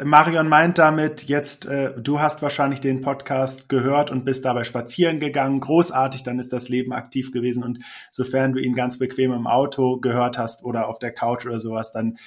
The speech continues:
ist jetzt ein guter Moment, um aktiv in Bewegung zu kommen. Und das Schöne ist, das ist vielleicht auch noch ein guter Schlusssatz, immer wenn wir in Bewegung sind, also in dem Sinne spazieren gehen oder so, können wir eh total gut lösungsorientiert,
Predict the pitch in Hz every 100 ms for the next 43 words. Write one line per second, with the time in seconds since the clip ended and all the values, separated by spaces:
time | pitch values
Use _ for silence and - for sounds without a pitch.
0 | - - - 117 - 123 113 135 143 127
1 | 123 123 123 123 - 117 117 - 117 -
2 | - 165 180 185 190 - - - _ 131
3 | 170 175 139 143 151 151 - 151 - 143
4 | 143 147 143 135 139 - 175 202 196 -
5 | 156 - - - - - - 123 123 -
6 | 123 120 120 127 120 - 117 131 135 123
7 | - 113 - 113 113 - - - 127 127
8 | 127 123 120 123 113 98 110 147 165 147
9 | 127 127 123 117 113 101 110 117 117 117
10 | 110 113 110 127 131 127 117 113 110 101
11 | 104 - 117 113 101 131 131 120 - -
12 | 123 131 127 - 120 117 - 107 120 123
13 | 113 113 101 107 104 - 107 104 104 -